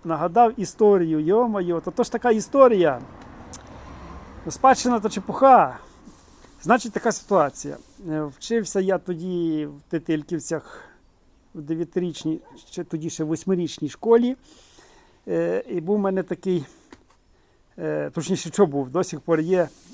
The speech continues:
До речі, якщо дивиться, а не дивиться, може хтось там дивиться, передавайте привіт.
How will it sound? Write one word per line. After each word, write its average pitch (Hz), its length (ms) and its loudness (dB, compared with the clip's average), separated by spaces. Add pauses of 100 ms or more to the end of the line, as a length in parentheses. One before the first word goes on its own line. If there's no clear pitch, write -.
(100)
До 160 180 -2
речі, 165 200 0
якщо 185 200 -4
дивиться, 170 380 -2 (300)
а 180 80 4
не 202 120 6
дивиться, 208 320 4
може 190 200 2
хтось 185 200 -4
там 180 120 -2
дивиться, 175 340 2
передавайте 170 500 2
привіт. 180 340 0